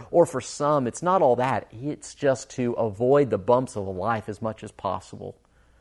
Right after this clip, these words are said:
But Paul says, "Look, I settled in my heart that my purpose, my presence on this planet is for others. I am here for them." I love what I saw a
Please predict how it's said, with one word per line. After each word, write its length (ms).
But 160
Paul 240
says, 260
"Look, 240
I 120
settled 460
in 120
my 160
heart 560
that 120
my 200
purpose, 840
my 340
presence 640
on 200
this 160
planet 800
is 220
for 680
others. 500
I 180
am 120
here 460
for 440
them." 380
I 60
love 180
what 100
I 40
saw 320
a 60